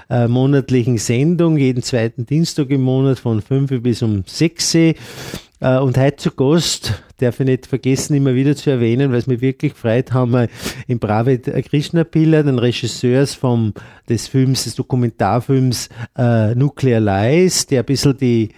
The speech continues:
äh, Situation in Indien schildert, quasi uns auf eine Reise mitnimmt durch Indien, äh, mit den diversen,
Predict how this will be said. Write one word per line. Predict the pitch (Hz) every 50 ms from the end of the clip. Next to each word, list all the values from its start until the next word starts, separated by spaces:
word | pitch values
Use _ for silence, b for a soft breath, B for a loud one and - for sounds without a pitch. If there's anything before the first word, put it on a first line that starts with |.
| B B B B B
äh, | - 117 110 107
Situation | - - 135 - - 139 123 - - 135 123 127 127
in | 131 123
Indien | 143 143 151 175 185 175 165 156 151
schildert, | - - 147 147 143 - 156 131 -
quasi | 139 113 113 - - 131
uns | 123 123 -
auf | 123 107 -
eine | 120 107
Reise | 101 98 107 123 120 - 156 139
mitnimmt | 135 143 139 - - 139 135 135 139 - -
durch | 139 131 -
Indien, | 135 131 131 139 139 127 135 127 131 135 131 B B B B 123 110 B
äh, | B 120 120 117 117
mit | 117 123 123 120 123 -
den | 127 123 120 120 113 117 -
diversen, | 131 117 120 120 120 120 127 135 123 - 143 131 127 123 117 123